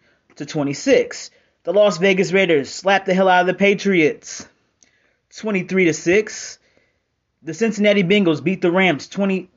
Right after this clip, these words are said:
twenty, sixteen to seven. The Chicago Bears just barely beat the Cleveland Browns, twenty-one to twenty. The Tennessee Titans beat the Arizona Cardinals, twenty-six to twenty-three. The Baltimore Ravens beat the Washington Commanders,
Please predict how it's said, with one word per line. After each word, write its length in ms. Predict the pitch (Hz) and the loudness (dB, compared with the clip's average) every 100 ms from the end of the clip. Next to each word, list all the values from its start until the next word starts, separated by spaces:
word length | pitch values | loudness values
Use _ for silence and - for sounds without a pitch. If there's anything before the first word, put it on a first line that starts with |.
| _ | _
twenty, 340 | - 233 113 240 _ _ _ _ _ _ | -18 -14 -14 -18 _ _ _ _ _ _
sixteen 720 | - 233 - - 208 196 190 | -6 -4 -4 -2 0 2 0
to 140 | 185 160 | -4 -8
seven. 640 | - 156 156 196 262 269 _ _ _ _ _ _ _ _ | 0 0 2 0 0 -2 _ _ _ _ _ _ _ _
The 60 | - | -18
Chicago 520 | - 160 196 214 208 | -14 -2 0 2 2
Bears 460 | 180 196 185 147 131 | 4 4 4 2 -2
just 340 | 107 196 160 | -2 -2 0
barely 300 | 160 214 214 | 2 2 2
beat 180 | 196 226 | 0 -2
the 60 | 185 | -2
Cleveland 320 | 214 202 196 | -2 0 0
Browns, 400 | 190 185 139 123 | 2 2 0 -4
twenty-one 520 | - 185 190 190 190 | -6 -2 0 0 -2
to 80 | 170 | -6
twenty. 500 | - 208 175 117 - _ _ _ _ _ _ _ _ _ _ _ _ - | -4 -4 -2 -6 -12 _ _ _ _ _ _ _ _ _ _ _ _ -20
The 80 | |
Tennessee 360 | 147 208 202 208 | -8 -4 -4 -4
Titans 360 | 202 190 180 147 | 0 0 0 -2
beat 180 | 175 | -2
the 80 | 175 | 0
Arizona 460 | 156 170 160 165 156 | 2 4 2 0 0
Cardinals, 480 | 185 180 175 175 170 | 2 2 2 -2 -4
twenty-six 640 | - 190 165 147 170 156 | -6 -4 -4 -4 -8 -8
to 80 | 135 | -12
twenty-three. 720 | 165 143 120 165 165 196 269 - _ _ _ _ _ _ _ _ _ _ _ _ _ _ | -6 -6 -6 -2 0 2 0 -4 _ _ _ _ _ _ _ _ _ _ _ _ _ _
The 80 | - | -14
Baltimore 460 | 123 196 202 202 196 | -2 0 2 2 4
Ravens 400 | 196 190 185 156 | 4 4 0 -2
beat 400 | 127 170 175 - | -4 -4 -4 -10
the 60 | |
Washington 580 | 143 165 165 165 180 165 | -2 0 0 -2 -4 -4
Commanders, 920 | 151 160 165 180 170 139 127 151 165 | -2 0 2 2 2 0 -2 -6 -8